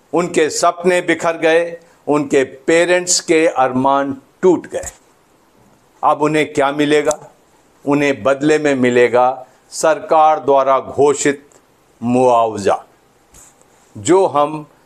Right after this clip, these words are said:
किसी भी हादसे के बाद पहली प्रतिक्रिया हमारी मुआवजा देने की होती है। अभी मई दो हज़ार चौबीस में आपको याद होगा,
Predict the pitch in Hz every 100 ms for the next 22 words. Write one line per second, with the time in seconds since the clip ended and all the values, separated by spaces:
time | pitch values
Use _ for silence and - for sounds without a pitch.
0 | _ 196 185 247 220 170 147 117 127 -
1 | 143 120 127 104 107 101 87 - _ _
2 | _ _ _ 175 165 170 180 175 180 175
3 | 123 - 139 139 131 120 117 117 113 117
4 | 117 - _ 127 147 147 147 139 127 113
5 | 107 101 - 101 90 - _ - _ _
6 | _ _ _ _ _ _ _ _ _ _
7 | _ _ _ _ _ _ _ _ - 170
8 | 175 220 220 - _ _ _ - 117 131
9 | 170 220 233 165 185 135 143 151 147 143
10 | - 147 170 180 - - 87 - _ _
11 | _ _ _ _ 143 147 - 143 131 123
12 | 143 165 123 139 139 143 -